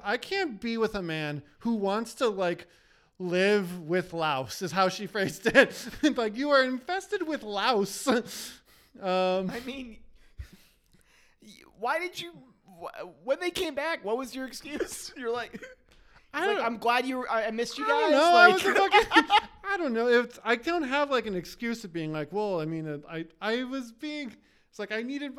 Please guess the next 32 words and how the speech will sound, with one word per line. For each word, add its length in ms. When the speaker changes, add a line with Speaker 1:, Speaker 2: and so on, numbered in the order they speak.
Speaker 1:
I 100
wanted 320
to 80
keep 240
my 160
space 500
and 140
the 60
dream 380
of 180
our 160
separate, 540
<laughs> 60
separate 600
apartments 840
alive. 560
But, 300
but 100
I 140
think 220
I 120
also 240
didn't 160
know 160
where 180
to 100
go. 360
Like, 260
what 140
would 100
I 120
do? 320